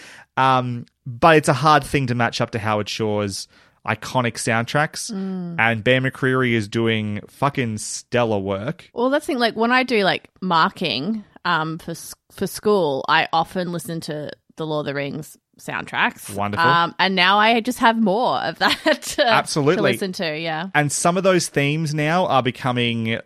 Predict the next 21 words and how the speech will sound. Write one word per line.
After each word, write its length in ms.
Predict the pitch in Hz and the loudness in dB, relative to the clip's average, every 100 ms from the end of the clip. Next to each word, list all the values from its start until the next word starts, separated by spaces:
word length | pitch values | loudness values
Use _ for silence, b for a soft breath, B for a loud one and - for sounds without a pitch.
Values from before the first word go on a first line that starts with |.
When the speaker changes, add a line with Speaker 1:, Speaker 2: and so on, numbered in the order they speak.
| - | -2
Speaker 1:
like, 360 | 117 110 110 - | 2 2 0 -4
I'm, 160 | 131 127 | -2 0
I, 320 | 131 127 127 135 | 0 0 0 -2
as 160 | 131 | 0
endeared 460 | 123 113 120 127 113 | 0 -2 0 0 0
to 80 | 120 | -2
them 240 | 107 123 | 0 0
as 120 | 113 | 0
I 120 | 110 | 0
am 160 | 104 107 | 0 -2
to 80 | - | -6
some 160 | 110 | -8
of 60 | 104 | -6
the 80 | 107 | -4
Howard 220 | 104 104 | -4 -4
Shore 380 | - 107 107 107 b b b | -4 -4 -4 -4 b b b
music. 600 | 113 110 123 156 - - - | -6 -2 0 -2 -4 -18 -4
I-, 60 | 120 | -2
it's 280 | 110 120 | 0 -2
truly 220 | - 135 123 | -4 -4 -4
fanta-, 400 | 110 101 110 | -4 -2 -4